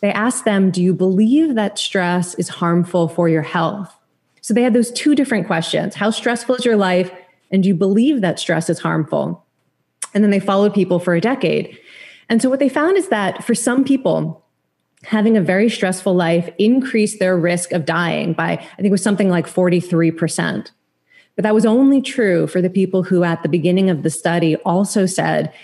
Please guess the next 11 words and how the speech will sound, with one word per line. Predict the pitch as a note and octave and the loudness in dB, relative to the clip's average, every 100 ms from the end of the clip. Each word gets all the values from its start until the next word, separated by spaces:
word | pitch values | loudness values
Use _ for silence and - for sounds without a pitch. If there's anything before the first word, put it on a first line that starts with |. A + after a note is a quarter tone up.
| - - | -6 0
they | F3 F3 - | 0 0 -8
strongly | - - - F#4 E4+ D#4 C#4 C4+ B3 A3+ | -8 -8 -2 2 2 4 4 4 4 2
believed | G3 G3 G3 F#3 E3 - - _ _ - | 2 2 2 2 2 -2 -14 _ _ -6
that | G3 F#3 | -4 -2
their | F3+ A3 | -2 0
stress | A3 - G#3 F#3+ F#3 F#3 | -2 -4 -2 -2 -2 -4
was | E3+ | -6
harmful | - F3 F3 F3 F#3 | -4 -2 0 0 -2
for | F3 F3 | -2 0
their | D#3+ | 0
health. | D#3 D#3+ E3 F3 - | -2 -2 -2 -4 -12